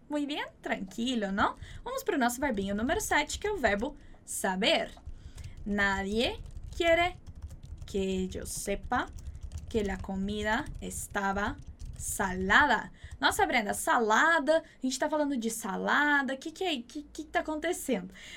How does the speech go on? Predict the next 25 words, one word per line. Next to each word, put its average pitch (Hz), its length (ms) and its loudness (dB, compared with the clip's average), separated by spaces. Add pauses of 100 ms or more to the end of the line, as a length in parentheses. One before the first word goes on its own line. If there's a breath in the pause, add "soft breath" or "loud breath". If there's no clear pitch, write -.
Ah, 226 320 6
muito 359 460 2
cuidado, 240 440 4
se - 120 -8
você 294 300 0
segue 370 280 2
as 320 120 4
nossas 254 300 -4
redes 208 260 0
sociais, 220 420 2
deve 269 200 0
ter 320 200 -2
visto 233 440 -2
já 220 240 4
que 220 100 -6
eu 220 40 -2
deixei 226 340 -2
uma 262 180 -2
dica 208 440 -4 (220 loud breath)
sobre - 300 0
a - 40 -4
palavra 185 440 0
salada 180 840 0 (1300 loud breath)
e 196 200 -2
ensalada. 359 680 -2